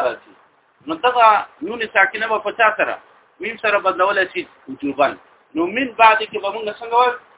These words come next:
من بعد. دا مثال څه ده چې په دوو کلمو کې راغلی. یوه کلمه کې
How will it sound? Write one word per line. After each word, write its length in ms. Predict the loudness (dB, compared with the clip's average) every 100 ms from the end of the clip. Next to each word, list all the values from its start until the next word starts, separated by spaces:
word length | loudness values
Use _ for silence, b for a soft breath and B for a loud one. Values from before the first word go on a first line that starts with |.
| _ _
من 200 | -14 -10
بعد. 300 | -6 -6 -6 -14 _ _ _ _ _ _ _ 4
دا 60 | 4
مثال 260 | 4 4 4 4
څه 60 |
ده 320 | 0 0 0 -10
چې 40 | -10
په 60 | -4
دوو 200 | -2 -2
کلمو 380 | -4 -6 -6
کې 160 | -10 -12
راغلی. 260 | -14 -14 _ _ _ _ _
یوه 200 | 0 2 2
کلمه 280 | -2 -6 -8
کې 140 | -14